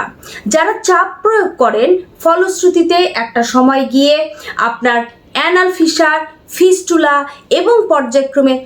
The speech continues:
পাইলসের দিকে চলে যায়। পাইলস কিন্তু একদিনে আসে না এবং এই পর্যায়ে কখনো কখনো কারো ইরিটেবল বাউল সিনড্রোম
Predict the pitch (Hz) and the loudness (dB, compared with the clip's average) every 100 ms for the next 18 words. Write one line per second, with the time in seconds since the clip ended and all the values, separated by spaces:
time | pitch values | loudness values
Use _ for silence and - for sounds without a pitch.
0 | - - 277 302 349 339 330 262 208 233 | -10 -2 0 0 0 -2 -2 0 -2 0
1 | 226 214 - - 277 247 190 185 180 220 | 0 0 -6 -4 0 2 0 -2 -2 -4
2 | 240 - - - - 311 339 381 - 349 | -8 -14 -20 -6 -2 0 -2 -4 0 2
3 | 320 330 - 247 254 240 240 233 214 190 | 2 0 -2 -4 -4 -2 0 2 2 -2
4 | - 190 170 - - 254 330 330 - 294 | -2 0 0 -4 -2 0 2 0 0 0
5 | 370 453 453 - 320 262 226 277 233 - | 2 2 2 0 0 0 0 0 0 -4
6 | - - - 302 311 427 415 - 262 262 | -10 -10 -2 -2 2 2 2 2 0 0
7 | 254 247 240 269 247 208 - - 294 330 | 2 2 2 0 0 -2 -6 -6 0 2
8 | 349 339 269 302 285 - 185 240 247 285 | 2 2 2 0 -2 -6 -2 2 2 2
9 | 359 392 - 302 269 240 240 196 | 2 0 0 2 4 4 2 0